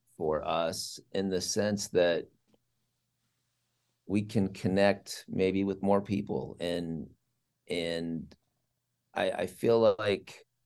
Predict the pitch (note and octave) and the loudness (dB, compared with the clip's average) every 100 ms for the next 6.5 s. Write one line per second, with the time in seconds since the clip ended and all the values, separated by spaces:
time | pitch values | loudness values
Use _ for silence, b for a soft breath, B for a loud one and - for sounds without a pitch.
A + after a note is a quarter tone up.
0 | _ _ _ _ _ _ _ _ _ _ | _ _ _ _ _ _ _ _ _ _
1 | _ - - G#2 G#2+ G#2+ G2+ - G2 - | _ -20 4 6 8 6 4 0 0 0
2 | - G#2 G#2+ G#2+ F#2+ F#2 - F2 - F#2+ | 2 2 4 4 4 2 0 -6 -2 4
3 | G2 G2 G2 F#2+ G2 - _ _ _ _ | 6 8 6 4 2 -6 _ _ _ _
4 | _ _ - F2+ - - A2+ G#2+ F#2 F#2 | _ _ -8 -6 -4 0 0 0 -2 -2
5 | F#2+ A2+ A#2 C3+ C3 A2 G#2+ A2+ G2+ F2+ | -2 -2 0 2 4 4 2 4 2 0
6 | - E2 E2 F#2 - | -4 -4 -2 -6 -10